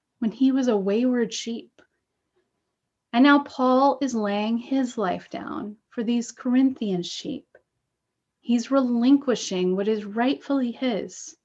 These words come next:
so that he can bring more people into the sheepfold, more people into the loving salvation of God. So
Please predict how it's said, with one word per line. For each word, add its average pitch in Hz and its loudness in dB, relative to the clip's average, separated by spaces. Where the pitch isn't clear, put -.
so 220 -8
that 247 -2
he 320 2
can 220 0
bring 190 0
more 233 -2
people 254 -6
into 185 -6
the 180 -6
sheepfold, 185 -10
more 269 4
people 175 -6
into 220 -6
the 208 -6
loving 208 -4
salvation 190 -8
of 190 -14
God. 262 -10
So - 4